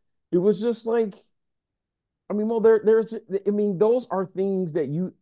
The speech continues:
have an opportunity. You have a captive audience. Now, you talk about branding.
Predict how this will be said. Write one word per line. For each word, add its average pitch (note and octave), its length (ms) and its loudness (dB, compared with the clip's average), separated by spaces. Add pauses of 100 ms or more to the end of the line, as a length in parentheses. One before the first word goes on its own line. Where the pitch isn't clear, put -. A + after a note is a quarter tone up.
have E3 240 -6
an D#3 80 -6
opportunity. E3 420 -4
You G#3 100 0
have G#3 120 -2
a C3 60 -4
captive F#3+ 580 -6
audience. C3+ 500 -6 (400)
Now, F3 80 -6
you G3+ 120 -4
talk B3 260 -2
about D#3+ 420 0
branding. C3+ 640 -2